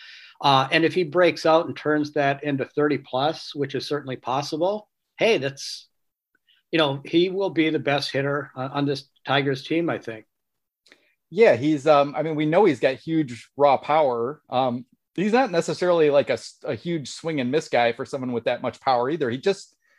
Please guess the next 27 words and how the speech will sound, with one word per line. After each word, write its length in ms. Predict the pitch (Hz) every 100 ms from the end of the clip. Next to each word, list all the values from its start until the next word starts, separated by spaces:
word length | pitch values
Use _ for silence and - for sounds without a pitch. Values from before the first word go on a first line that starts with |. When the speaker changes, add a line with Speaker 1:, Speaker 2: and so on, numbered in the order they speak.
| _
Speaker 2:
just 140 | 226 240
one 80 | 240
of 60 |
those 140 | 196 180
guys 180 | 185
that 100 | 160
doesn't 180 | 175 170
seem 200 | - 185
to 60 | 151
lift 240 | 135 175
the 80 | 143
ball 240 | 131 151 135
very 240 | 117 120
often, 440 | 120 110 120 110
um, 340 | 113 117 117 120
you 60 | 127
know, 80 |
based 280 | 117 135 -
on 320 | 127 123 113 - _ _
approach 460 | 123 - 143 - -
and, 220 | 135 135
and 320 | 143 151 123
swing 400 | - - 147 143
plane 320 | 123 143 139 135
issues, 400 | 135 139 135 123
maybe 320 | 135 135 123
some, 180 | 139